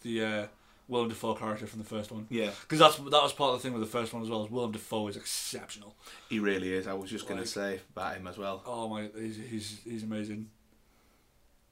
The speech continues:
Speaker 1: Uh, like, the, the way that he did, 'cause they, they do this thing where, like, they deconstruct the crime scenes but it, they do it in a different order every time.
Speaker 2: Yeah.
Speaker 1: So at one point, he's there while it's happening. And it,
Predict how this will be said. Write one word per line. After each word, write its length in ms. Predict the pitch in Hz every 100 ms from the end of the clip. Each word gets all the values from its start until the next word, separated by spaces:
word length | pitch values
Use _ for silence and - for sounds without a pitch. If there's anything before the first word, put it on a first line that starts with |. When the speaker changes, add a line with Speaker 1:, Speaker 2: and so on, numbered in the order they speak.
| _ _ - - -
Speaker 1:
Uh, 220 | 113 113
like, 180 | 117 113
the, 120 | 131
the 280 | 131 135 127
way 120 | 131
that 80 | 127
he 100 | 120
did, 340 | 113 120 117 -
'cause 160 | 139 127
they, 100 | 131
they 160 | 127
do 120 | 143 151
this 160 | 147
thing 220 | 147 135
where, 160 | 123 117
like, 200 | 113 107
they 100 | 117
deconstruct 600 | 110 120 - 113 - 117
the 60 | 113
crime 300 | - 117 117
scenes 480 | 113 110 107 - - - - - - - - - -
but 240 | 117 -
it, 200 | 123 123 120
they 80 |
do 160 | 117 131
it 40 |
in 60 | 123
a 40 |
different 280 | 123 131 -
order 300 | 131 127 135
every 140 | 135 135
time. 320 | 139 151 151
Speaker 2:
Yeah. 200 | 120 104 - - - - - -
Speaker 1:
So 200 | - 135
at 180 | 127 123
one 200 | 135 123
point, 240 | 139 117 - - - - -
he's 240 | 117 117
there 240 | 117 120 110
while 260 | 110 107
it's 120 | 107
happening. 400 | - 107 113 104 - - - - - - - - _ - _ - - _ _ _ _ _ 127
And 120 | 120
it, 140 | -